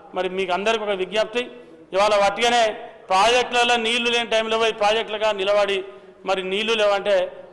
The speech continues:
వర్షం పడితే నీళ్లు ఉంటాయి. ఇలా పోయిన వర్షాలు పడ్డప్పుడు ప్రభుత్వమే మీరున్నారు. ఆ రోజు, ఆ రోజు ప్రభుత్వం మీరున్నారు,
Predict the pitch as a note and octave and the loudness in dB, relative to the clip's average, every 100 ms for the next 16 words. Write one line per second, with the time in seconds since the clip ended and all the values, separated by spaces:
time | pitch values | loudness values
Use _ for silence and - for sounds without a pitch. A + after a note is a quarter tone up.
0 | - F3+ A3+ G#3 G3+ A#3 G#3 E3+ C#3+ B2+ | -4 0 0 0 0 -2 -4 -6 -10 -16
1 | - - _ _ - - - G#3+ A3+ A3+ | -18 -20 _ _ -20 -14 0 2 2 2
2 | B3 C4+ B3+ G#3+ - - - G#3+ B3 C4 | 2 4 4 2 -4 -6 -2 0 4 4
3 | C4 B3+ C4 C#4 A3+ A#3+ B3+ C#4 C#4+ C4 | 4 4 0 0 0 0 0 2 2 0
4 | B3 A#3+ A3 F#3+ E3+ - - - - - | 0 2 2 2 0 -6 -16 -20 -20 -6
5 | F3+ A#3+ C4 A3+ A#3+ C4+ C#4 C#4 C4+ C#4 | 2 4 4 4 2 2 2 2 2 0
6 | C#4 C#4 D4+ | 2 4 2